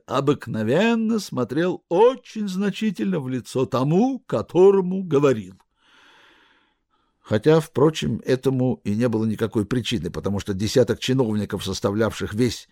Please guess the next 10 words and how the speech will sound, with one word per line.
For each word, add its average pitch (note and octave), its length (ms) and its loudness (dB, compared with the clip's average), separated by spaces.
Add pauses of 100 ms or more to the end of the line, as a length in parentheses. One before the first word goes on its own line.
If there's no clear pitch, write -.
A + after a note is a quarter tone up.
(160)
правительственный A#2+ 680 -2
механизм G#2 480 -2
канцелярии, A#2 720 0
и B2 100 -2
без D#3 220 2
того D#3+ 320 4
был A#2 180 2
в G2+ 80 -4
надлежащем A2 720 0
страхе. - 600 -4